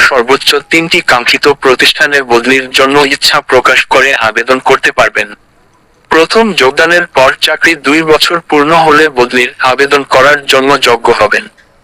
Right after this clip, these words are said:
বদলি নতুন কর্মস্থলে যোগদানের পর ন্যূনতম দুই বছর কর্মে নিয়োজিত থাকার পর পরবর্তী বদলির আবেদন করতে পারবেন। নীতিমালা অনুযায়ী, একজন শিক্ষক কর্মজীবনে সর্বোচ্চ তিনবার বদলি হওয়ার সুযোগ পাবেন।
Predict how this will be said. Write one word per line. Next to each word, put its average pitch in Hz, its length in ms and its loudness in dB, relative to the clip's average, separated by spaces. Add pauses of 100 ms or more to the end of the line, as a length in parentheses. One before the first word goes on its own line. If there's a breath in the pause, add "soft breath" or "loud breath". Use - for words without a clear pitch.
(420)
বদলি 151 360 0 (180)
নতুন 196 220 0 (160)
কর্মস্থলে 160 580 2 (140)
যোগদানের 151 440 0 (140)
পর 143 120 4 (140)
ন্যূনতম 165 440 2 (220)
দুই 131 160 2
বছর 139 340 0 (140)
কর্মে 135 300 2
নিয়োজিত 127 420 -2 (160)
থাকার 123 280 0 (140)
পর 143 140 2 (160)
পরবর্তী 135 460 0 (100)
বদলির 120 300 0 (200)
আবেদন 127 280 -2 (100)
করতে 131 300 0
পারবেন। 104 300 -2 (840)
নীতিমালা 185 580 0 (120)
অনুযায়ী, 135 360 0 (340)
একজন 135 380 -2 (120)
শিক্ষক 151 340 -2 (120)
কর্মজীবনে 139 600 0 (180)
সর্বোচ্চ 160 420 0 (220)
তিনবার 156 360 2
বদলি 127 440 0
হওয়ার 151 240 4 (120)
সুযোগ 127 360 -2
পাবেন। 110 260 -2